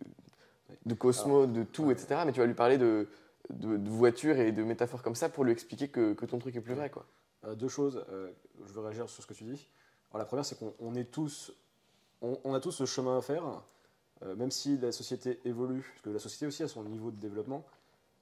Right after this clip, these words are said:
Speaker 2: en parallèle.
Speaker 1: Un centre de gravité.
Speaker 2: Son centre de gravité, oui. Oui, exactement, les termes du, du livre. <laughs> Euh, donc ça, c'est une chose. Mais, euh, mais pour autant, on doit tous évoluer et grimper un peu cette échelle.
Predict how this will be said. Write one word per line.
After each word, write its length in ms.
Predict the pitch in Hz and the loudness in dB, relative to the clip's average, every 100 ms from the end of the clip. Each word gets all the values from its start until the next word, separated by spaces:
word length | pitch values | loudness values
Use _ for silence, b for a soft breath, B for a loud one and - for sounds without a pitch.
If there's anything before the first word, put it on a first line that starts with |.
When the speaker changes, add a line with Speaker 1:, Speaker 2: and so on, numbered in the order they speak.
| _ | _
Speaker 2:
en 60 | 95 | -12
parallèle. 380 | 98 104 143 82 _ _ _ _ _ _ - | -6 -4 -6 -10 _ _ _ _ _ _ -12
Speaker 1:
Un 40 | |
centre 200 | - 135 | -2 2
de 40 | 123 | 4
gravité. 380 | 117 113 117 107 | 2 0 -4 -14
Speaker 2:
Son 160 | - - | -18 -14
centre 200 | - 110 | -10 -8
de 20 | |
gravité, 260 | 104 95 127 | -8 -10 -10
oui. 120 | 117 160 - - | -10 -14 -20 -20
Oui, 160 | 98 92 _ _ _ | -16 -16 _ _ _
exactement, 260 | 98 87 82 - | -18 -16 -20 -18
les 60 | 95 | -14
termes 220 | 101 110 | -10 -8
du, 100 | 95 | -10
du 160 | 90 92 | -14 -12
livre. 180 | 110 - - | -12 -12 -10
<laughs> 1080 | 131 - - - - _ _ _ _ - 113 | -10 -10 -16 -20 -20 _ _ _ _ -10 0
Euh, 360 | 110 107 107 107 - _ _ - - - _ - - - - | 0 0 -8 -12 -16 _ _ -20 -20 -20 _ -20 -20 -20 -16
donc 120 | 98 | -8
ça, 60 | 131 | -6
c'est 120 | 123 | -6
une 100 | 110 | -6
chose. 300 | - 180 123 - b b - - - - | -2 0 0 -4 b b -20 -20 -20 -12
Mais, 440 | 107 127 151 151 - - | -6 0 0 -2 -14 -8
euh, 420 | 107 104 101 95 92 92 90 80 - - _ _ _ _ - | -4 -2 -4 -6 -8 -10 -12 -16 -18 -20 _ _ _ _ -8
mais 120 | 117 | -8
pour 180 | 113 117 | -2 -2
autant, 340 | 110 143 160 | 0 0 -2
on 80 | 120 | -6
doit 260 | 107 131 139 | 0 2 2
tous 300 | - 156 - | 0 -8 -4
évoluer 560 | 127 120 120 123 147 147 - | -2 -2 -2 -2 -2 -6 -14
et 60 | 101 | -12
grimper 280 | 98 113 127 | -8 -6 -6
un 40 | |
peu 100 | 113 | -6
cette 200 | 113 107 | -8 -8
échelle. 380 | 104 - 127 110 | -8 -4 -4 -6